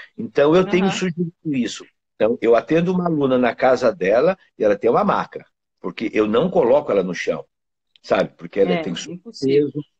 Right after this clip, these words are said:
Speaker 1: Então, uma, todo aque-, todos aqueles exercícios que nós fazemos no chão,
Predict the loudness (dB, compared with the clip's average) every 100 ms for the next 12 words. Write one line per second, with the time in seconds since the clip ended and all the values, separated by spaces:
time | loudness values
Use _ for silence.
0 | _ _ _ -10 -10 -2 2 2 0 -4
1 | _ _ -6 -4 -6 0 0 2 -2 -6
2 | -4 -2 -2 -2 -4 -4 -4 -2 -2 -4
3 | -6 -8 -8 -10 -20 -12 -4 -2 -2 -2
4 | -4 -2 -4 -6 -8 -8 -6 -2 -2